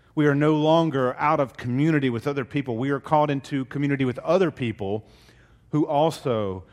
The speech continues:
share this peace. Now we have something that we didn't have.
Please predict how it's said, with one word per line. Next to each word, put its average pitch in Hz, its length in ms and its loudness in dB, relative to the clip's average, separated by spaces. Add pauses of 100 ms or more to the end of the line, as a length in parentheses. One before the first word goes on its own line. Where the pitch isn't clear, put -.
(100)
share 127 600 0 (120)
this 104 200 -8
peace. - 640 -10 (840)
Now 151 200 4
we 160 100 4
have 139 240 0
something 139 320 -2
that 135 140 -4
we 131 100 -6
didn't 117 300 -6
have. 104 440 -10